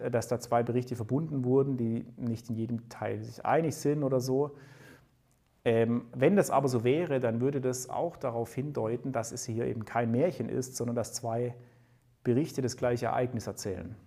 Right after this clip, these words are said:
Also es quasi zwei unabhängige Berichte wären, die dann, äh, verbunden wurden. Das Ereignis äh, aber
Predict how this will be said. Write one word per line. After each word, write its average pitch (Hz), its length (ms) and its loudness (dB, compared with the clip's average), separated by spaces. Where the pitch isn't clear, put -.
Also 110 140 -8
es 110 100 -8
quasi 113 240 2
zwei 120 180 0
unabhängige 123 500 -2
Berichte 131 380 -4
wären, 117 280 -2
die 113 100 -6
dann, 104 240 -4
äh, 107 140 -6
verbunden 117 560 -2
wurden. 95 400 -6
Das - 120 -10
Ereignis 147 640 2
äh, 113 200 2
aber 113 600 0